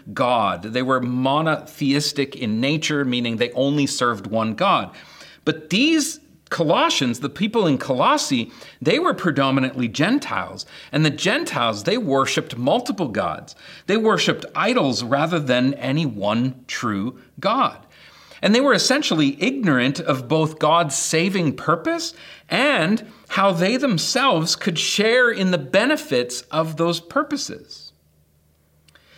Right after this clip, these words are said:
You see, they, their lives essentially reflected the gods,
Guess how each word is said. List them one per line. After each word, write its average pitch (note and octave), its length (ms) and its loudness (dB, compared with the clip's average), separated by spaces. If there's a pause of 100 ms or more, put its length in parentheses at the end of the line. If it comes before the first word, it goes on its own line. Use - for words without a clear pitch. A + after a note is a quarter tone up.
(160)
You F#3 80 -4
see, - 300 0 (140)
they, G3+ 100 0 (320)
their E3 220 0
lives E3 720 0
essentially C3 880 -4 (360)
reflected F3 920 -2
the D#3+ 80 2
gods, C3+ 840 0